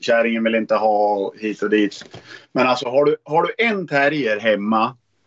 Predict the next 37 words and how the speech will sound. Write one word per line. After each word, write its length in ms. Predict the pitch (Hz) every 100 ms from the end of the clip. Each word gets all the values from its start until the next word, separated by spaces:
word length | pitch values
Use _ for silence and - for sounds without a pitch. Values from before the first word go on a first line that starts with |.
| _ _ _ -
och 180 | 123 -
den 300 | 135 127 117
får 120 | 117
vara 120 | 113 123
med 300 | 185 170 117
mycket, 400 | 95 - - 117
då 120 | 160
är 40 |
de 180 | 190 135
ofta 280 | 107 - 107
jävligt 440 | 107 98 90 98
trevliga 420 | - 95 87 92 87
hundar. 360 | 90 104 123 - _ _ _ _ _ _ _ _ _ _ _
Eh, 440 | 104 101 98 98 95 - - - - - - _ _ _
de 220 | - 131 117
som 160 | 120
jag 80 | 127
har 100 | 143
haft 300 | 131 120 -
när 80 | 117
jag 100 | 110
inte 160 | 104 107
kanske 240 | 107 101
haft 200 | 104 101
så 80 | -
mycket 360 | 104 95 - 127
som 80 | 110
har 80 |
fått 100 | 95
vara 180 | 101 101
inne 300 | 98 95 117
sjukt 340 | 113 104 92 -
mycket, 320 | 92 - 95
alltså, 140 | 95
de 160 | 101 107
har 80 |
ju 80 | 131